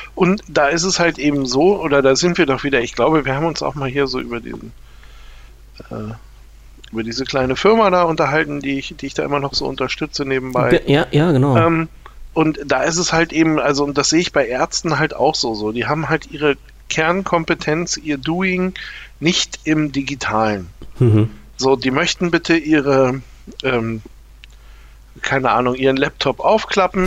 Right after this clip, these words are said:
Speaker 1: ihre, ihre Patientendaten da haben. Es gibt da von, von, äh, es gibt da freie Software, hier dieses gnu Health, ähm,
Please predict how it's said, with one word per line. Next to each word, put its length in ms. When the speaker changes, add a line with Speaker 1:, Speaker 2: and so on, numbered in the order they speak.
Speaker 1:
ihre, 360
ihre 300
Patientendaten 960
da 160
haben. 320
Es 120
gibt 220
da 100
von, 380
von, 460
äh, 60
es 240
gibt 200
da 100
freie 340
Software, 480
hier 180
dieses 360
gnu 340
Health, 360
ähm, 420